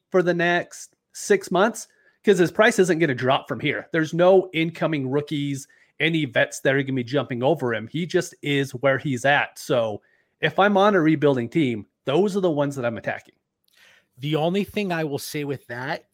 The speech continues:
Speaker 2: I don't, I don't disagree with the overall sentiment, but barring something crazy, I don't think there's,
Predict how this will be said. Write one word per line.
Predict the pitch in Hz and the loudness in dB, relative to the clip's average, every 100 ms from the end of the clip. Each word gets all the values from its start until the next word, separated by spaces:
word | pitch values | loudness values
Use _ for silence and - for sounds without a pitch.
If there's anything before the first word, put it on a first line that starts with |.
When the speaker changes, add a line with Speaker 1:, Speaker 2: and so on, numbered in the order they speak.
| _ | _
Speaker 2:
I | 147 | 0
don't, | 147 185 185 | 4 4 4
I | 160 | 2
don't | 170 156 | 2 0
disagree | 165 123 147 | -4 -4 -2
with | 139 | 0
the | 139 | 0
overall | 131 127 117 | 0 -2 -2
sentiment, | 135 113 104 104 95 _ _ _ _ _ _ | -4 -6 -8 -12 -16 _ _ _ _ _ _
but | - 139 139 - _ _ _ _ _ _ _ | -2 0 0 -4 _ _ _ _ _ _ _
barring | 147 131 143 165 190 151 | -6 2 4 4 2 0
something | - - 151 - 139 117 | -2 0 -2 -2 -8 -8
crazy, | - - - - 131 143 160 101 92 90 - _ _ _ _ _ _ - | -12 -16 -18 -10 -6 -4 -6 -8 -12 -16 -20 _ _ _ _ _ _ -4
I | 131 | 0
don't | 180 202 123 | 2 2 0
think | 156 143 | -2 -2
there's, | - 135 117 | 0 -2 -2